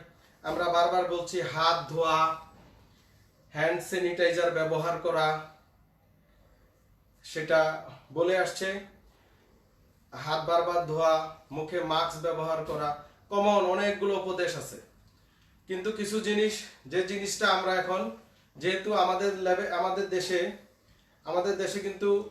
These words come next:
তৃতীয়, চতুর্থ ধাপে চলে গিয়েছে, মানে কমিউনিটি স্প্রেড already করে ফেলেছে। আসলে কা-, কে করোনার বাহক, কে রুগী, অনেক ক্ষেত্রে বোঝা so tough।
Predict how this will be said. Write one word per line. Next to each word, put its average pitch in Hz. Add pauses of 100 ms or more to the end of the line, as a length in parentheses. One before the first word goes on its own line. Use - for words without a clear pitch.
(1000)
তৃতীয়, 208
চতুর্থ 202 (120)
ধাপে 185
চলে 185
গিয়েছে, 156
মানে 175
কমিউনিটি 202
স্প্রেড 180
already 165
করে 160
ফেলেছে। 165 (880)
আসলে 196
কা-, 185
কে 202
করোনার 202
বাহক, 180 (380)
কে 190
রুগী, 185
অনেক 175
ক্ষেত্রে 175
বোঝা 160 (680)
so - (160)
tough। 175